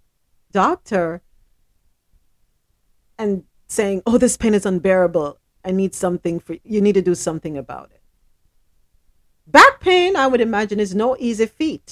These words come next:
to contend with. That is not an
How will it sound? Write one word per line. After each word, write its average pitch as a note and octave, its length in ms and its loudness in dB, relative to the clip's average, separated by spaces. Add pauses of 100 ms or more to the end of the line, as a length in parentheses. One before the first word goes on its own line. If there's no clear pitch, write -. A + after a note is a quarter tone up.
to - 80 -14
contend A3+ 540 -4
with. C3+ 200 -8 (3000)
That G#3 160 4
is G3 160 -2
not F#3+ 160 -2
an F3+ 140 -6